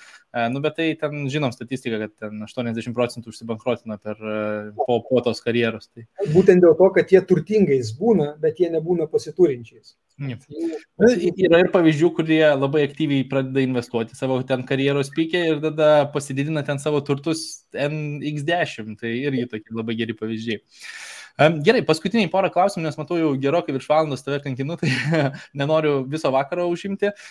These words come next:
Speaker 1: bet, e, žmogui, kuris nori pradėti investuoti, kaip tai daryti efektyviai, išvengiant tų pačių pradinių bazinių klaidų? A, sakykime, paminėjai, vat, komanda būtų efektyviausia, sakykime, ben-,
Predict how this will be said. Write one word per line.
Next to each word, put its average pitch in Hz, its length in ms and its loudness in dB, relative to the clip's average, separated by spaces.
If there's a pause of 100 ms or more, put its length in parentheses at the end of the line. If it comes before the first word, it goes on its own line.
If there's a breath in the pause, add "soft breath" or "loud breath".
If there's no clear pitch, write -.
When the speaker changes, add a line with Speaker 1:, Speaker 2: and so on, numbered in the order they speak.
(160 loud breath)
Speaker 1:
bet, 143 340 2
e, 151 120 2 (120)
žmogui, 226 320 0
kuris 208 240 -6
nori 202 220 -2
pradėti 180 340 -6
investuoti, 180 600 -2 (520)
kaip - 220 -8
tai 294 100 -6
daryti 226 460 -4
efektyviai, 190 840 -8
išvengiant 185 480 -6
tų 165 220 -8
pačių 214 400 -8 (200)
pradinių 160 640 -6
bazinių 147 640 -2 (420)
klaidų? 135 360 -4 (420 loud breath)
A, 123 220 -4
sakykime, 185 540 -6 (520)
paminėjai, 160 440 -4
vat, 143 200 -6 (200)
komanda 147 420 0
būtų 139 340 -6
efektyviausia, 135 840 -4 (120)
sakykime, 123 500 -10
ben-, 123 220 -8